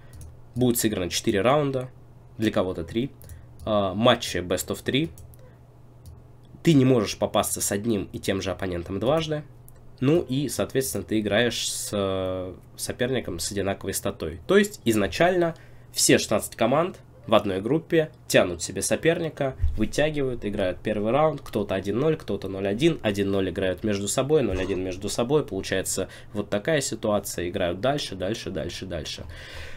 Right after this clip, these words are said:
Э, с точки зрения того, что ни одна команда не вылетает из шестнадцати, какими вообще принципами должна, принципами должна, э,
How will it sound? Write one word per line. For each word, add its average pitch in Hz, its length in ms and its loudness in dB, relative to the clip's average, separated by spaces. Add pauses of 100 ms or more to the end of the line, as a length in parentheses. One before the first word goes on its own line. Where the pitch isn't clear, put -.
Э, 127 240 2
с 120 140 2
точки 240 320 4
зрения 143 680 4 (1000)
того, 127 240 4
что 117 220 -2
ни 98 100 0
одна 127 260 0
команда 95 400 -2
не 90 140 -2
вылетает 104 440 0
из 113 60 -2
шестнадцати, - 800 -6 (800)
какими 196 600 4
вообще - 400 0
принципами 110 680 -2
должна, 113 560 -2 (200)
принципами 110 640 -2
должна, 101 540 -4 (140)
э, 98 580 -8